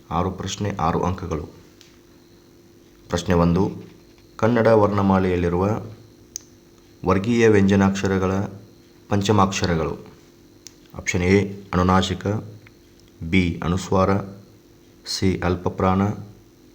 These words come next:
ಡಿ ಮಹಾಪ್ರಾಣ. ಸರಿಯಾದ ಉತ್ತರ ಆಪ್ಷನ್ ಎ ಅನುನಾಸಿಕ. ಎರಡು, ನೋಡಿಯಾನು ಪದದಲ್ಲಿರುವ ವ್ಯಾಕರಣಾಂಶ. ಆಪ್ಷನ್ ಎ ವಿದ್ಯಾರ್ಥಕ,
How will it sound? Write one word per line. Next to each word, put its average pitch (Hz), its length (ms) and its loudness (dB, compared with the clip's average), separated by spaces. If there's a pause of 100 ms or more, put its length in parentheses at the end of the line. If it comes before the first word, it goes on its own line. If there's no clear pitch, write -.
ಡಿ 110 240 0 (400)
ಮಹಾಪ್ರಾಣ. 85 540 0 (1160)
ಸರಿಯಾದ 87 300 2
ಉತ್ತರ 87 300 -2 (880)
ಆಪ್ಷನ್ 82 300 -2
ಎ 101 400 2 (640)
ಅನುನಾಸಿಕ. 95 580 2 (3000)
ಎರಡು, 101 340 6 (560)
ನೋಡಿಯಾನು 113 720 6
ಪದದಲ್ಲಿರುವ 98 580 4 (280)
ವ್ಯಾಕರಣಾಂಶ. 85 640 2 (1300)
ಆಪ್ಷನ್ 85 260 -4
ಎ 98 340 0
ವಿದ್ಯಾರ್ಥಕ, 85 580 0